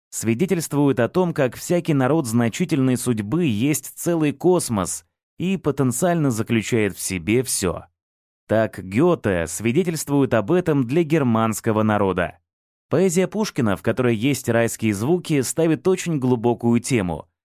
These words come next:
прежде всего тему о творчестве. Пушкин утверждал творчество человека, свободу творчества, в то время как на другом полюсе в праве творчества усомнятся Гоголь,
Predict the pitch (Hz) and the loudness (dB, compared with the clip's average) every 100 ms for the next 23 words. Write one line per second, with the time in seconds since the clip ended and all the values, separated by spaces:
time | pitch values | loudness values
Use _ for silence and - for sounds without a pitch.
0 | - 107 107 98 95 80 - 82 104 175 | -4 0 0 0 -2 -4 -4 0 2 2
1 | 175 117 113 113 113 - 110 104 127 175 | 0 0 2 2 0 0 -4 -2 2 2
2 | - 101 - 90 80 - _ _ _ _ | 0 -6 -6 -6 -6 -8 _ _ _ _
3 | 135 190 - 180 165 - 139 123 113 101 | -2 -2 -2 -2 0 0 0 0 0 -2
4 | 92 139 143 - 113 160 - 123 95 107 | 0 0 0 -2 0 0 0 -4 -2 -2
5 | 101 127 135 147 151 101 87 - 104 101 | 0 0 2 2 0 0 -2 -2 -2 0
6 | 120 135 139 127 170 151 120 - 98 90 | 0 0 -2 0 0 0 -2 -4 -2 -2
7 | - _ _ - 156 151 190 175 151 135 | -4 _ _ -4 -2 0 0 0 0 0
8 | 131 120 120 110 104 - 165 165 147 139 | 0 2 0 0 0 0 0 2 0 0
9 | 127 - 165 160 135 113 135 180 165 156 | -2 -2 0 0 0 -2 0 -2 -2 -6
10 | 147 156 135 120 107 107 104 - 98 85 | -2 -2 0 0 0 2 0 -2 -4 -2
11 | 90 170 151 160 131 | 0 0 2 0 0